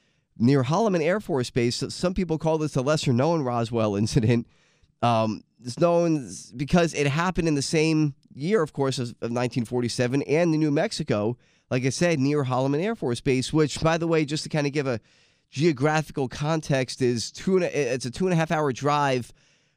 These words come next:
northeast of Roswell. So also, in case you're wondering, just to kinda jump back here, uh, Azteca, New Mexico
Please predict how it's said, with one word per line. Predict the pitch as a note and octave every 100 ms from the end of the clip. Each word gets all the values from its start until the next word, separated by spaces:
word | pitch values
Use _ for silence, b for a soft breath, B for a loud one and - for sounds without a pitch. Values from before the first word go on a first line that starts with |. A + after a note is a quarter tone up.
| -
northeast | D3+ E3+ D#3+ D3 - F#3+ G3 C#3+ - - - _ _ -
of | B2+ C3+
Roswell. | C#3 C3+ A#2 F2 - - _ _ _ _ _ _ _
So | - D#3 C3+ C3 _
also, | E3 B3 C#4+ G3+ E3
in |
case | D#3 F#3 -
you're | D#3+
wondering, | D3+ E3+ D3+ B2+
just | B2+ C#3
to | D#3
kinda | C#3+ C#3+ B2+
jump | C#3 B2+
back | C3+ C#3+
here, | - B2+ A2 b b b b
uh, | A2 A2+ A2+
Azteca, | D#3 E3 E3+ D#3+
New | D#3 D3+
Mexico | C#3 D3 D#3 C#3+ B2